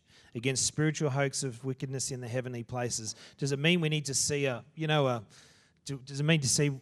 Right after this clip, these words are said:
<laughs> we need to see a commie under the bed? Remember that from back in the sixties or seventies or whatever it was, the fifties? No, it's not about that. We don't need to see a devil in every place. But just know that we're fight, we're a fight in the spirit. So as equally valid as,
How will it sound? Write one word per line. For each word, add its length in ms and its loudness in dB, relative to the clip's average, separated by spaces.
<laughs> 320 2
we 100 -2
need 160 -2
to 80 -2
see 240 2
a 80 0
commie 340 -2
under 200 -2
the 100 -4
bed? 420 2
Remember 240 -4
that 160 -4
from 160 -12
back 160 -4
in 60 -10
the 80 -10
sixties 420 -8
or 80 -4
seventies 420 -4
or 60 -2
whatever 280 -4
it 20 0
was, 160 0
the 60 -10
fifties? 500 -6
No, 140 2
it's 140 -2
not 120 0
about 260 0
that. 160 -4
We 100 2
don't 160 0
need 160 -6
to 60 -6
see 220 0
a 40 0
devil 400 -6
in 100 -6
every 220 -8
place. 540 -8
But 200 0
just 220 -2
know 200 2
that 100 -2
we're 180 2
fight, 340 -2
we're 160 0
a 40 -4
fight 280 0
in 80 -4
the 80 -4
spirit. 460 -2
So 260 6
as 280 4
equally 400 6
valid 420 0
as, 280 -2